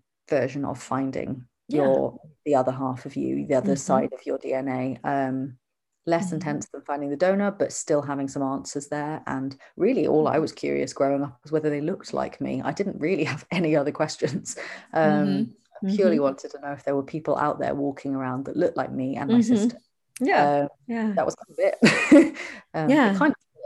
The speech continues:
Speaker 1: is, I'll be honest, at twenty-seven, that's my main thing whenever we find a
Speaker 2: Mm-hmm.
Speaker 1: new sibling.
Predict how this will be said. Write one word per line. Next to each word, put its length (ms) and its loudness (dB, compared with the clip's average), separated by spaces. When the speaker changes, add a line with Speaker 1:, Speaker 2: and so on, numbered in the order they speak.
Speaker 1:
is, 240 -2
I'll 100 -2
be 120 2
honest, 340 -2
at 80 -12
twenty-seven, 520 -2
that's 200 -8
my 100 -4
main 500 -2
thing 340 0
whenever 420 -4
we 140 -4
find 320 -2
a 40 -2
Speaker 2:
Mm-hmm. 60 -6
Speaker 1:
new 100 -18
sibling. 440 -4